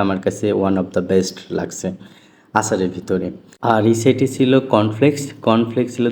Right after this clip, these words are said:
দুই রকমের, প্লাস দুধও দুই রকমের ছিল। দুধে দুই রকম বলতে কি, একটা বয়েলিং দুধ এবং আরেকটা ঠান্ডা দুধ ছিল, কারণ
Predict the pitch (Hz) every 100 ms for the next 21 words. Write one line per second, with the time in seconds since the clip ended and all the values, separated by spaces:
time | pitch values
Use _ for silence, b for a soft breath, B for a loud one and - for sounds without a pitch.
0 | 117 117 117 113 123 127 131 127 - 104
1 | 101 101 - - 98 113 123 139 147 113
2 | 104 104 110 104 107 107 104 113 120 139
3 | 123 131 127 135 131 143 147 156 160 B
4 | B - 107 - 104 95 101 117 131 123
5 | 143 - 117 104 92 98 95 104 98 -
6 | 101 98 95 107 110 110 - 98 143 -
7 | - _ _ _ 120 113